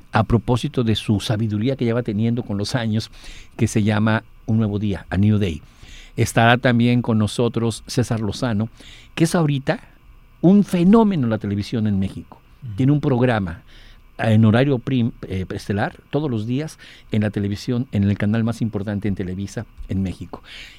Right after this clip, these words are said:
Speaker 1: Y bueno, veintiún mentes más de ese nivel inspiradoras. Hay un chico que está causando furor en las redes sociales que se llama Matías de Stefano,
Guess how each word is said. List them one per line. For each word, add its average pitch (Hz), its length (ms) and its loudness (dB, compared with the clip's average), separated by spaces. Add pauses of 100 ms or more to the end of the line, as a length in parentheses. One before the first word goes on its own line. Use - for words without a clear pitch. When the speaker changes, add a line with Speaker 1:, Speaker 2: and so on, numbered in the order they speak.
Speaker 1:
Y 151 80 2
bueno, 165 340 4 (200)
veintiún 127 460 0
mentes 131 360 -2
más 117 460 -4
de 101 240 -6
ese 113 240 -4
nivel 104 440 -2
inspiradoras. 104 680 -4 (380)
Hay 117 140 2
un 123 120 6
chico 123 440 -4 (240)
que - 40 -14
está - 220 -8
causando 110 560 -2
furor 127 460 0
en 127 100 0
las 98 100 0
redes 107 240 -2
sociales 101 400 -6
que - 60 -14
se - 80 -8
llama 104 180 0
Matías 101 560 -2
de 104 60 -6
Stefano, 95 520 -6